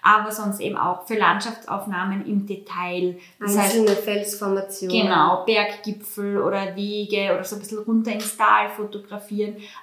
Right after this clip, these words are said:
Speaker 1: Aber natürlich kann ich damit auch das ein oder andere Porträt aufnehmen, zum Beispiel von Helen und Chili, wenn sie ein bisschen weiter weg sind, was auch ganz cool ausschaut. Mm, dann noch die Drohne, D J I Mavic, äh,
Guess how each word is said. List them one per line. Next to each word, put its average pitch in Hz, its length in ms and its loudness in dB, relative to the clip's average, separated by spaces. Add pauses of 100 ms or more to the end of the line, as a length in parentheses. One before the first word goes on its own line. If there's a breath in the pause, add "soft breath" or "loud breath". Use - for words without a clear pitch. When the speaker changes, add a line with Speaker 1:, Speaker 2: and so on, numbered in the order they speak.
Speaker 1:
Aber 330 320 6
natürlich 285 360 -4
kann 262 100 -2
ich 254 100 4
damit 254 300 0
auch - 260 2
das - 140 -16
ein 226 180 -2
oder 233 140 -4
andere 220 260 -8
Porträt 208 540 0
aufnehmen, 190 720 0
zum 202 180 -2
Beispiel 185 320 -4
von 196 140 -8
Helen 196 380 0
und 190 160 -8
Chili, 226 400 0
wenn 202 120 2
sie 208 120 -2
ein - 100 -10
bisschen 196 240 -10
weiter 185 320 0
weg 196 220 -4
sind, 208 400 0 (200 loud breath)
was - 220 2
auch 175 220 6
ganz 208 340 -2
cool 208 140 0
ausschaut. - 580 0 (520 soft breath)
Mm, 208 300 4
dann 208 240 4
noch 185 300 -4
die 180 300 -10
Drohne, 311 420 6 (340)
D 247 60 -6
J 226 240 -4
I 190 220 0
Mavic, 196 840 0
äh, 185 60 -6